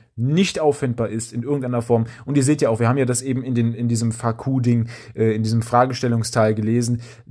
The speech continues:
Das war, das war ein Stempel, der schon mal für einen anderen Shop verwendet wurde. Das sind Recycling-Shops im Prinzip, ähm, die sch-, schreddern die im Prinzip direkt, wenn irgendjemand was gekauft hat. Das Geld sieht man nie wieder, weil es ist natürlich auch Überweisung, ja. Äh,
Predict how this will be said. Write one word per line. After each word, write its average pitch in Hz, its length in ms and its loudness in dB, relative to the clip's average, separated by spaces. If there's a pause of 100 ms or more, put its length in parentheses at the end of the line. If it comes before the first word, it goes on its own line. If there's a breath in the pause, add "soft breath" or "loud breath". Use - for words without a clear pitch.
(160)
Das 127 320 2
war, 123 220 6
das 120 240 -2
war 127 120 4
ein 127 120 0
Stempel, 127 420 0
der 113 120 2
schon 120 120 -2
mal 113 80 2
für 113 120 -4
einen 110 40 -2
anderen 107 240 -4
Shop 92 160 -4
verwendet 92 380 -6
wurde. 95 220 -4 (380 loud breath)
Das 135 140 2
sind 156 180 -2
Recycling-Shops 143 760 2
im 143 80 -6
Prinzip, 143 480 -4 (340 loud breath)
ähm, 120 280 0
die 123 240 -2 (360)
sch-, 127 320 -10 (680)
schreddern 151 400 2
die 143 120 0
im 135 80 -2
Prinzip 139 380 -4
direkt, 131 300 0
wenn 131 80 0
irgendjemand 127 340 -2
was 113 140 0
gekauft 131 400 0
hat. 113 80 2
Das 110 120 -4
Geld 120 200 -2
sieht 120 160 -6
man 107 120 -2
nie 113 160 2
wieder, 120 220 2
weil 107 100 0
es 104 120 -8
ist 113 100 -6
natürlich 107 340 -2
auch 104 120 -6
Überweisung, 107 580 0
ja. 101 220 -4 (240 loud breath)
Äh, 120 100 0